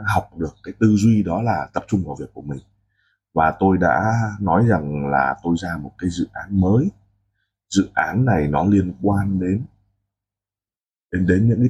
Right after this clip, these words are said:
tư duy và sứ mệnh của bản thân, của cá nhân.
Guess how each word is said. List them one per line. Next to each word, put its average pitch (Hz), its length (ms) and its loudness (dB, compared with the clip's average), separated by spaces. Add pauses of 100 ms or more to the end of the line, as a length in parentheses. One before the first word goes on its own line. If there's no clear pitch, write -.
tư 110 180 4
duy 98 520 2
và 65 360 -4
sứ 110 240 -2
mệnh - 160 -2 (120)
của - 160 -10
bản 69 240 -2
thân, 92 240 0
của - 120 -10
cá - 200 -12
nhân. 98 200 2